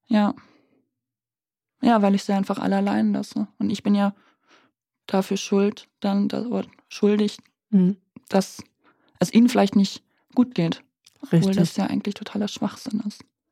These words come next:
Speaker 1: Mir
Speaker 2: Genau.
Speaker 1: geht's ja gut.
Speaker 2: <laughs> Ja, das war jetzt die Erwachsene, die das
Speaker 1: Ja.
Speaker 2: kommentiert hat, ne? Dass es totaler Schwachsinn ist, das war die Erwachsene.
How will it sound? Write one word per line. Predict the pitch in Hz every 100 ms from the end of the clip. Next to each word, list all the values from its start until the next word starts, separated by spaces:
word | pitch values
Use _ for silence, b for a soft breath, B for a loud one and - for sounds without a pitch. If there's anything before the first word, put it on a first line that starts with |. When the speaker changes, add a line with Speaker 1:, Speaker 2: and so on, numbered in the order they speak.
| _ _ _ -
Speaker 1:
Mir | 240
Speaker 2:
Genau. | 233 156 151
Speaker 1:
geht's | -
ja | 208
gut. | - -
Speaker 2:
<laughs> | - - - - 254 180 - B B B
Ja, | 226 240
das | 185 - 302 240 185 -
war | 233
jetzt | 262 -
die |
Erwachsene, | 226 185 160 - 170
die | 156
das | 156 156
Speaker 1:
Ja. | _ -
Speaker 2:
kommentiert | - - 165 208 170 160
hat, | 170 190
ne? | 247 226
Dass | 180 -
es | -
totaler | - - 180 180
Schwachsinn | 180 185 185 - 175
ist, | 165 -
das | -
war | 165
die | 165
Erwachsene. | 156 165 196 - 214